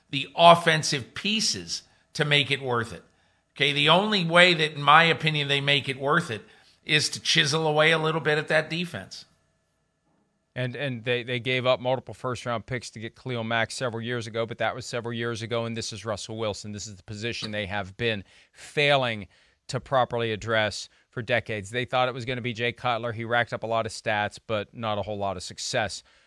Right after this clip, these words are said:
Speaker 2: for the Chicago Bears. All right, the Saints. Now, I've been, I've been percolating on that one, too, 'cause I agree with you that, look, Drew Brees, uh, uh, and we talked earlier in the week, until Drew Brees retires, who the hell knows what he's gonna do? May-, maybe seeing Tom Brady win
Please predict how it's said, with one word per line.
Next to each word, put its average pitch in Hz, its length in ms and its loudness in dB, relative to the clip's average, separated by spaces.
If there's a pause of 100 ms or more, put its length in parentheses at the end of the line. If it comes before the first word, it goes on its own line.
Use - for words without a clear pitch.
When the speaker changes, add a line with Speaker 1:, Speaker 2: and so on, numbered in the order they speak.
(140)
Speaker 2:
for 135 100 -8
the 113 80 -6
Chicago 110 500 0
Bears. 101 340 0
All 165 140 6
right, 165 200 8
the 139 100 -8
Saints. - 680 0
Now, 135 220 2
I've 160 160 6
been, 156 240 2 (400)
I've 175 120 2
been 180 140 -2
percolating 156 560 2
on 139 140 -2
that 139 200 4
one, 120 160 -6
too, 117 300 -4
'cause 113 180 -6
I 175 120 8
agree 147 240 0
with 123 200 -6
you 117 140 -8
that, 151 160 -6 (520)
look, 135 180 -6 (260)
Drew 196 220 0
Brees, 175 380 0
uh, 147 100 -2
uh, 135 220 -4 (100)
and 113 200 -14
we 143 120 -12
talked 110 300 -8
earlier 101 140 -8
in 90 60 -14
the 90 60 -14
week, 90 220 -12
until 98 300 -4
Drew 180 200 -4
Brees 143 240 -6
retires, 117 440 -4
who 139 80 -8
the 113 100 -4
hell 107 120 -6
knows 98 300 -10
what 90 100 -14
he's 82 120 -14
gonna 90 180 -12
do? 78 220 -14
May-, 113 200 -6
maybe 127 460 -8
seeing 127 320 -6
Tom 117 260 -6
Brady 117 300 -2
win 107 340 -6